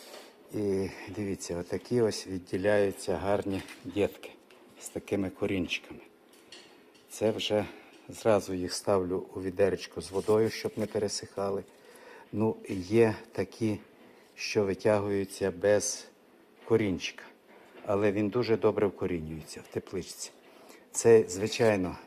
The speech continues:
піде скоріше в ріст, закріпиться в ґрунті, тому треба трошки більше часу. Але все рівно їх всіх треба повідділяти. Даже якщо якийсь і не прийметься,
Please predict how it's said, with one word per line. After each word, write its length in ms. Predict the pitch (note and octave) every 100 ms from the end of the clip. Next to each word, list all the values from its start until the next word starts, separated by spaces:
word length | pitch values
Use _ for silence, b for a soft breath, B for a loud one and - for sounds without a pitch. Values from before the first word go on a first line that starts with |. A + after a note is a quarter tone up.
| -
піде 260 | A2+ G2
скоріше 560 | F#2+ - G2+ F#2 - G#2+
в 80 | G2
ріст, 300 | A2+ A2+ - - B B -
закріпиться 640 | G#2 - A#2+ G#2+ G#2+ A2+
в 100 | G2+
ґрунті, 440 | G#2+ A2+ G2 G#2+ - B B _
тому 300 | - A2+ A2
треба 420 | - G#2+ G2+ G#2 - -
трошки 380 | - F#2+ - G2+
більше 380 | G2+ G2 - -
часу. 400 | - E2+ - - - B B B
Але 260 | - G#2 G2+
все 240 | - G#2+
рівно 320 | A2 A#2 A2+
їх 220 | G#2 G#2 -
всіх 340 | - A#2 -
треба 300 | - G#2 G2
повідділяти. 920 | - F#2+ F#2+ F2 G2 F#2 G2 - G#2+ B B B B
Даже 320 | G#2+ G#2+ G2+
якщо 400 | G2+ F#2+ - A#2
якийсь 540 | G2+ F#2+ - G#2+ - -
і 120 | A2
не 120 | G2+ F#2
прийметься, 680 | A2 A2+ A2+ G#2+ - G#2+